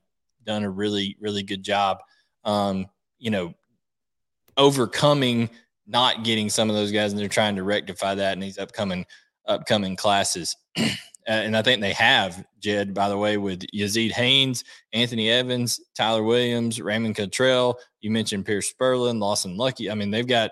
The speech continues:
a bunch of, and they, listen, as far as a name that doesn't get talked about enough, Deuce Robinson, I think Georgia's still firmly in the mix with, with Deuce, and he, he's basically half wide receiver as well. So, uh, it's, uh, it's gonna be interesting to see how that,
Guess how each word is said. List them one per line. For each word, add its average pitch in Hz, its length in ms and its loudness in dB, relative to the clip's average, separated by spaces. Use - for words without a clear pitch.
a 104 120 -4
bunch 120 320 0
of, 101 200 -4
and 104 120 -4
they, 117 200 0
listen, 113 320 -2
as - 140 -4
far 139 160 2
as 131 80 2
a 120 80 0
name 135 280 0
that 113 80 -2
doesn't 131 200 0
get 117 140 -2
talked 143 240 2
about 101 220 0
enough, 107 360 -2
Deuce 127 280 0
Robinson, 113 480 2
I 107 100 0
think 107 240 -2
Georgia's 117 480 0
still 120 320 2
firmly 117 520 0
in 101 120 -2
the 98 60 -2
mix 101 280 -2
with, 98 220 -4
with 101 200 -6
Deuce, 110 300 0
and 95 140 -2
he, 131 340 -4
he's 123 380 -2
basically 104 420 -2
half 98 280 2
wide 104 200 2
receiver 107 480 -2
as 95 120 -4
well. 107 340 2
So, 98 320 -4
uh, 95 240 -2
it's, 101 260 -4
uh, 101 320 -2
it's - 180 -10
gonna 127 160 2
be 113 200 0
interesting 101 420 -4
to 90 60 -2
see 107 160 0
how 98 160 0
that, 95 220 0